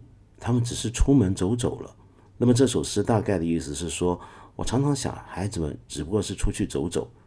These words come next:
他们很快就会回到家的。今天风和日丽啊，千万不要担心，他们只不过走得比较久而已。对了，他们就只是出去走走，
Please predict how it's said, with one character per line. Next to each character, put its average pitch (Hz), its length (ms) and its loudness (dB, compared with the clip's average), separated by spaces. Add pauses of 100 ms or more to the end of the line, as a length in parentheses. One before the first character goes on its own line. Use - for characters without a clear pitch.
(160)
他 - 100 -6
们 69 100 -4
很 - 180 -10
快 104 280 2
就 - 140 -4
会 73 140 -4
回 - 240 -6
到 76 140 -2
家 71 260 -6
的。 67 140 -12 (640)
今 131 180 2
天 135 180 2
风 139 200 2
和 95 200 -2
日 101 260 0
丽 80 240 -2 (300)
啊， 78 280 -4 (100)
千 - 220 -2
万 90 160 2
不 76 60 -8
要 65 140 -2
担 60 200 -8
心， 58 240 -10 (640)
他 117 140 0
们 117 100 4
只 120 140 -2
不 82 80 -6
过 120 100 2
走 117 160 0
得 71 140 -4
比 - 100 -6
较 101 160 -2
久 - 400 -2
而 64 80 -6
已。 - 160 -10 (600)
对 113 180 6
了， - 220 -10 (480)
他 - 120 -6
们 127 140 0
就 139 160 2
只 - 220 -6
是 76 180 -6
出 71 160 -4
去 71 160 -4
走 60 220 -6
走， 60 180 -10